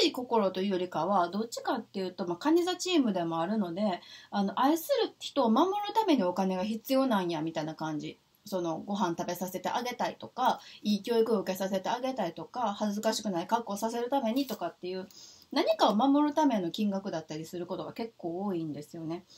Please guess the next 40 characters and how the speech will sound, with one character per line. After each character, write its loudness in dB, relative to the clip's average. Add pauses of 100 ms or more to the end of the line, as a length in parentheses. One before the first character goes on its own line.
(300)
だ -6
か 2
ら、 2
ま 4
あ、 6
身 2
近 2
な 4
人 0
へ 2
の 2
愛 4
に 4
よ 2
る 4
頑 4
張 4
り -10
と -4
か -4
悩 2
み 6
っ -2
て -6
い 0
う 0
の -2
が -4
七 0
月 0
十 -2
六 0
日 0
は -6
結 -10
構 0
多 0
く -8
っ -12
て、 -4